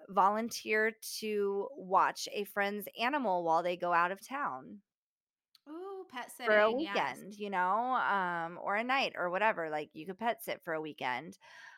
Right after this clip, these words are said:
Speaker 1: Um, I think anything that is short term is gonna be lower stakes, you're not gonna feel as anxious about it, um, and I think every time I've gotten a pet, I've known that it was the right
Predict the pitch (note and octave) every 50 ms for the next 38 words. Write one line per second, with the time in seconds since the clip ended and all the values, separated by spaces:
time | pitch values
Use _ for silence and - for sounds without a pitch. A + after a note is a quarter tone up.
0 | - _ - - F3+ F#3+ F#3 F#3 F3 F3 F3 F3 E3 D#3 D3+ C3 A2 - _ -
1 | - G#3+ G#3+ B3 C4 G#3 E3 - A#3+ B3 C4 C4 - C#4 B3+ B3 A#3+ A#3 A#3 A3
2 | F#3+ G#3+ G3+ F#3+ - F#3 G3 F3+ - - - G#3 F#3 F3+ - - - - A3 A3
3 | A3 A3+ A#3 B3 B3 - - - F#3+ F#3 F3+ F3 F3+ F3+ F3+ F3+ F3+ - - -
4 | - - - - _ _ _ _ _ _ _ - G#3+ G3+ G3+ G3 F#3 G3 F#3 F#3
5 | F#3 F3+ F3 E3+ E3+ F3 - - - C#4 C#4+ B3+ - - - A3+ G#3+ G#3 F#3+ F3+
6 | G3 G3 G3 F#3 - F#3+ F3+ F3 E3 E3+ D#3+ F3+ F3+ G3 G#3 - - A3 G3+ -
7 | G#3+ G3 G3+ G3 G3 G3 G3 F#3+ G3 G3 - - _ - - - - - - _
8 | _ - - G3 F#3+ F#3 F3+ F3 E3+ E3 D#3+ D#3 D3+ D3+ D3 - - _ _ _
9 | _ _ _ _ _ - - _ _ _ _ - G#3+ A3+ A3+ A3+ - - C4 C4
10 | C#4 C#4 C#4+ - - - - - - _ _ _ _ _ _ _ _ _ _ _
11 | _ _ _ _ _ _ _ _ _ _ _ _ _ - - A3+ A3+ C4 C4 C4+
12 | C4+ C4+ B3+ B3 G#3+ G#3 G3+ F#3+ - - G#3+ G3+ - A3+ A3 G#3+ G#3 F#3 F#3+ F#3+
13 | F3+ F3 F3 F3 E3+ F3 - - F3 E3+ F3 E3+ D#3+ D3 D3+ D3+ D3 C#3 A2+ -